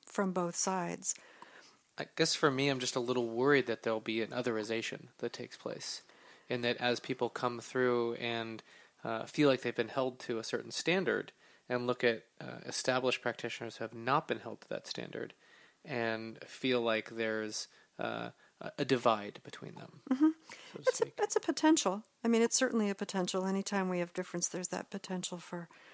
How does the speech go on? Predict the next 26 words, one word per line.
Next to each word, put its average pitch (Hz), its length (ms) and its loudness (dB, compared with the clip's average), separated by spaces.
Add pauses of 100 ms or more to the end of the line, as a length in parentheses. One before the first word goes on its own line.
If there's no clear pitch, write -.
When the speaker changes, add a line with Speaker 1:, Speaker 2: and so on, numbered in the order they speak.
(220)
Speaker 1:
for - 280 2
othering, 170 500 0 (180)
as 190 140 -6
you 185 60 -6
Speaker 2:
Mm-hmm. 180 100 -2
Speaker 1:
say. 180 300 -4 (640)
Um, 202 380 0 (760)
I 262 60 -2
would 240 100 0
hope 240 200 2
we'd 214 120 -2
be 202 120 4
able 196 140 2
to 202 140 -2
look 185 200 -2
beyond 185 420 -2
that 156 260 -2 (360)
and 175 320 0
actually 175 340 -4
see 196 300 2
the 175 80 0
value 165 480 0
that 156 180 -2
each 175 180 -4
of 165 120 -6
us - 320 0